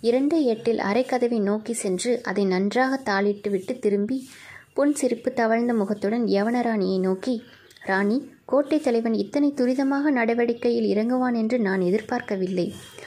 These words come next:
இருப்பினும், எந்தவித ஆபத்தும் இல்லாமல் உங்களை கொண்டு போய் சேர்க்க வேண்டிய இடத்திற்கு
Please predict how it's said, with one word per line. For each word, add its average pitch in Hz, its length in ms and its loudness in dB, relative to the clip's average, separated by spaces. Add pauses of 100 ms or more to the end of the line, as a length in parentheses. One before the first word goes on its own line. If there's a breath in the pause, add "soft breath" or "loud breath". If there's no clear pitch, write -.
(240 loud breath)
இருப்பினும், 285 560 0
எந்தவித 254 600 2
ஆபத்தும் 254 480 0
இல்லாமல் 220 460 0
உங்களை 202 380 0
கொண்டு 220 300 -2
போய் 269 160 0
சேர்க்க 240 380 -2
வேண்டிய 220 340 0
இடத்திற்கு 240 480 -4